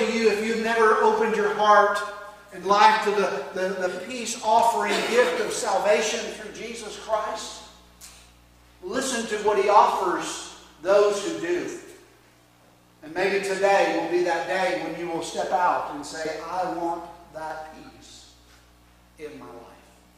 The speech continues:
The first area that I want you to see is found in several different scriptures, and, and, and I'm not going to ask you to look them all up. I'm going to read them throughout the, the point. Jesus brings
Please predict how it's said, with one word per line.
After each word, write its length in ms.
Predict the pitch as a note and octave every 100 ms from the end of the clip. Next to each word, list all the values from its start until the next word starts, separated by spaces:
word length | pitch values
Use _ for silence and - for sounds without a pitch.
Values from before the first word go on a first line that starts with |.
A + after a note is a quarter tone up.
| _ _ _ _ _ _ _ _ _
The 80 | -
first 360 | G#4 - -
area 320 | - A#3 B3 A3+
that 120 | A#3
I 120 | A#3
want 240 | A#3 A#3+
you 60 | A#3
to 60 | G3
see 220 | - B3+
is 140 | A#3
found 320 | - D4 D4+ A#3
in 60 |
several 340 | - C#4 F#3 -
different 300 | A3+ A3 F#3+
scriptures, 600 | - C4+ - A#3+ A#3+ F#3+
and, 240 | G3 - - - -
and, 580 | A3+ A3+ A3+ G#3+ G3 -
and 260 | G3+ G3+ G3
I'm 260 | G#3+ A3
not 240 | A#3+ C4 G3+
going 320 | A#3 A#3 G#3+
to 300 | A3 A3+ G#3+ G3+ - -
ask 300 | A3 A3+ A#3
you 60 | G#3
to 60 | G#3+
look 200 | B3+ G#3+
them 140 | A3+
all 240 | G#3+ G#3+ -
up. 260 | D4+ D#4 D#4
I'm 220 | C4 G#3+
going 240 | G#3+ G#3+
to 100 | G3 F#3
read 220 | G3+ A3
them 240 | G#3 G#3
throughout 560 | G#3+ G3+ G3+ G#3 G#3 G3+
the, 240 | E3+ E3 - - E3+
the 60 | F3 G#3+
point. 280 | B3 C#4+ - - - - - - _
Jesus 560 | F3+ C#4+ D#4 C4 - G3
brings 520 | B3 C#4+ B3+ A3